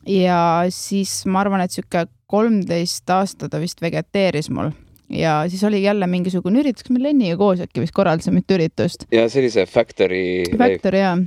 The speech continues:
Speaker 1: Siis ma ükskord kaotasin lihtsalt, et nagu mul on siuke asi olemas nagu marionettide punt, et teeme sünnipäeva. <laughs> Ja sealt nagu hakkas siis see Tallinna punt mul kooruma välja, et siis ma valisin uued tüdrukud ja, ja ta kasvas tegelikult tänu Lennile selleks, mis ta praegu on, mis ma hakkan praegu mõtlema.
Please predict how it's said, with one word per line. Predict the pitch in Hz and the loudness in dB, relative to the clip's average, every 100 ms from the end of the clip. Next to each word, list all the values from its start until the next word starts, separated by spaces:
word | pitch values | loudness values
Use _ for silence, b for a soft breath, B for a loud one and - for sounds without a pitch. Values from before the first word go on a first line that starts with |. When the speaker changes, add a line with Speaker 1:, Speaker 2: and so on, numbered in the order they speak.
| - | -2
Speaker 1:
Siis | 233 | 0
ma | 262 285 | 2 2
ükskord | - 226 | -2 -2
kaotasin | 226 208 190 | -2 0 -4
lihtsalt, | 190 185 - | -4 -4 -6
et | - 165 | -6 -6
nagu | 165 | -2
mul | 175 175 175 | -2 -2 -2
on | 180 | -4
siuke | 214 196 | -2 -2
asi | 220 | 0
olemas | 190 175 190 | 0 0 0
nagu | 175 | 0
marionettide | 175 175 196 185 165 | 0 0 -2 -4 0
punt, | 247 277 175 | 0 0 -2
et | - | -2
teeme | 180 185 | -2 -2
sünnipäeva. | 247 320 294 226 208 208 254 | 0 4 4 4 2 4 4
<laughs> | - - 339 339 320 339 - - - - 285 | 2 4 2 4 0 0 0 -2 -2 -2 2
Ja | 233 240 | 2 4
sealt | 262 277 262 220 | 2 2 2 0
nagu | 214 214 208 208 | 2 2 4 4
hakkas | 208 - 226 - | 2 0 -2 0
siis | 208 | -2
see | 220 | 0
Tallinna | 233 294 233 175 | 2 2 2 2
punt | 175 180 170 | 2 -2 0
mul | 175 | -2
kooruma | 180 170 160 160 165 | 0 2 2 2 2
välja, | 165 156 156 | 0 -2 -4
et | - | -4
siis | 190 | -2
ma | 190 | 0
valisin | 190 185 208 | 0 0 2
uued | 214 214 | 0 0
tüdrukud | 285 320 - 254 240 | -4 -4 -2 -2 0
ja, | 240 240 b b b b b | 2 0 b b b b b
ja | 196 | 0
ta | 202 | 2
kasvas | 226 262 - 214 - | 2 0 -2 -4 0
tegelikult | 262 254 214 - | 0 0 -2 0
tänu | 262 226 | 2 4
Lennile | 247 269 226 175 180 | 4 4 4 2 2
selleks, | 226 226 180 - - - | 2 2 0 -6 -10 -6
mis | 196 | -4
ta | 220 | -2
praegu | 247 226 262 | -2 2 2
on, | 214 | 2
mis | 190 | -2
ma | 180 | -6
hakkan | - 185 | -4 -4
praegu | 185 | -2
mõtlema. | 185 - 175 | -4 0 0